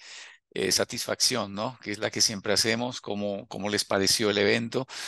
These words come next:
reiterando de vuelta el agradecimiento enorme, enorme al, al inefop, a Nicolás, a Daniela, que se tomaron este tiempo,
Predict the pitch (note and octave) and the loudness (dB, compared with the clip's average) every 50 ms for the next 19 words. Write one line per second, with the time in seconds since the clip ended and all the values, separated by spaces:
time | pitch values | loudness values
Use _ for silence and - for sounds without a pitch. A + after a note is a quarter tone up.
0 | - - - _ - - G#2+ A2+ G#2+ G2 - G#2+ G2+ F#2+ A2 B2 C3+ C#3 C#3 C#3 | -10 -12 -12 _ -2 2 4 4 4 4 4 2 4 4 4 4 4 4 4 4
1 | D3 D3 C#3 - - A2 G#2 G2 G#2+ A#2 A#2+ A#2 A2+ - C3 B2+ B2+ A#2+ A2 G#2 | 2 2 2 0 0 -2 -2 0 0 0 0 0 0 2 2 4 4 2 2 2
2 | G2+ G2 G2 - - G2 G2 G2+ G#2 F#2+ - G#2+ F#2+ G2+ A2+ B2 B2 B2 B2+ B2+ | 2 0 0 0 -2 -4 -6 -8 -8 -6 -6 -4 -2 0 0 0 0 0 -2 -2
3 | B2+ B2 A2 A2 A2 G#2+ G#2+ A2+ A2+ A#2 A2+ A2 G#2 G2 G#2 G2+ - - F#2 F#2+ | -2 -2 -2 -4 -4 -4 -4 -4 -4 -4 -6 -6 -8 -10 -10 -8 -8 -6 -6 -4
4 | F#2+ F#2 F2+ - - A#2+ B2+ B2+ B2+ - A2+ G#2 G2+ G2 - - F#2 F#2 G2+ G#2+ | -4 -6 -4 -2 0 2 2 2 2 0 -2 -4 -4 -4 -4 -4 -4 -2 0 0
5 | G2+ - G#2 G2 G2 F#2+ G2 G#2 G#2 G#2 G#2+ A2 G2+ G#2 G2+ G#2 - - G2 G2 | 0 0 0 0 0 0 0 -2 0 0 -2 -4 -4 -6 -8 -8 -8 -8 -8 -6
6 | G2+ G#2 G#2 G#2 - - G#2 - A#2+ B2 A#2+ B2 A2+ A#2 A#2+ A#2+ | -6 -4 -4 -4 -4 -4 -2 0 0 0 0 0 -4 -6 -8 -8